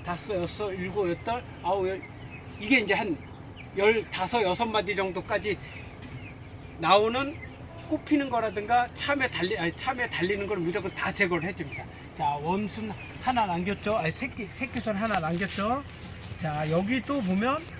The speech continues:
자, 여기에서 이제 나오는 것들, 이제 겹순 나오는 것들 다 제거를 해줍니다. 이렇게. 자,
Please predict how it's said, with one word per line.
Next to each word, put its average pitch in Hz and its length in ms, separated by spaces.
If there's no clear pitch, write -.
자, 156 220
여기에서 202 360
이제 190 180
나오는 175 340
것들, 175 300
이제 151 140
겹순 180 340
나오는 165 240
것들 180 320
다 - 240
제거를 170 360
해줍니다. 160 380
이렇게. 135 500
자, 139 400